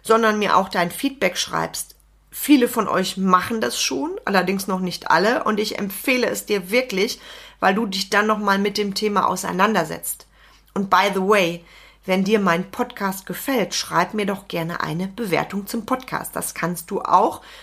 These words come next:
zum Beispiel bei Apple. Da kannst du ganz einfach mal ein paar nette Zeilen schreiben, wie du diesen Podcast findest. Und ansonsten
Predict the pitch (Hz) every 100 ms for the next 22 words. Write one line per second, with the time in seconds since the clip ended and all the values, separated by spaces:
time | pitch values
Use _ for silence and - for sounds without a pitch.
0 | - - 240 175 170 - 165 165 330 339
1 | 285 294 - - - - 214 208 - 196
2 | - 180 - 196 214 214 196 - _ _
3 | _ _ _ _ _ 214 196 190 196 240
4 | 269 240 247 247 - 185 185 190 - 160
5 | 170 190 180 175 - 151 175 - 147 -
6 | - 214 - - _ - - 254 214 185
7 | - - - - - - - - _ 233
8 | - 190 196 180 175 190 - - 285